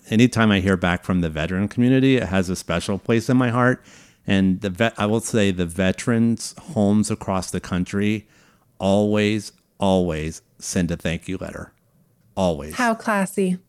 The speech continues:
Speaker 1: It's
Speaker 2: I love it.
Speaker 1: very classy.
Speaker 2: Mm-hmm.
Speaker 1: Absolutely.
Speaker 2: Yeah.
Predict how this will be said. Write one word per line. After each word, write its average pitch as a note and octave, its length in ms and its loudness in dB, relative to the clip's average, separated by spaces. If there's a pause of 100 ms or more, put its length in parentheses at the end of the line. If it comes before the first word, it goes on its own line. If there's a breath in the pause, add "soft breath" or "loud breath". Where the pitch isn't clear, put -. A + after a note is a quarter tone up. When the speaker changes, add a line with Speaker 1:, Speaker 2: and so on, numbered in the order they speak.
(100)
Speaker 1:
It's - 160 -2
Speaker 2:
I G#3+ 40 2
love G3+ 220 4
it. G2+ 60 4
Speaker 1:
very F#2 260 4
classy. D#2+ 540 -6 (100)
Speaker 2:
Mm-hmm. A3 340 4
Speaker 1:
Absolutely. E2+ 680 -2
Speaker 2:
Yeah. G3+ 300 0